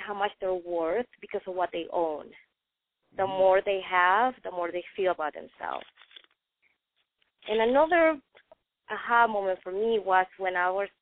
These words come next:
Speaker 1: I was surprised of when I wrote down all my skills and the people that I asked what they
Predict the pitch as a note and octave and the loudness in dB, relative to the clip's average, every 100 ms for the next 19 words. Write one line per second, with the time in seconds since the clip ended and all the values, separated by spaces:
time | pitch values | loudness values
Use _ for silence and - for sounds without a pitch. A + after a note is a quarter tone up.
0 | _ - - - D#4 E4+ D#4+ - F#3+ F#3 | _ -20 -6 -2 -2 -2 -6 0 4 6
1 | G#3 - G3 F#3 _ F#3+ - _ _ G#3+ | 4 -2 -8 -8 _ -20 -20 _ _ -2
2 | G#3 G3 G#3+ G#3+ G3+ F#3+ F#3+ F3 - - | 0 2 2 2 0 0 -2 -6 -10 -6
3 | F3 F3 G#3 A#3+ - F#3+ F#3 F3 - F#3+ | -2 2 2 0 -6 -8 -8 -10 -12 -10
4 | F#3 F3+ E3+ D#3+ - E3 E3+ - _ G3+ | -8 -4 -4 -4 0 2 2 -2 _ -2
5 | A3 A3+ | 0 0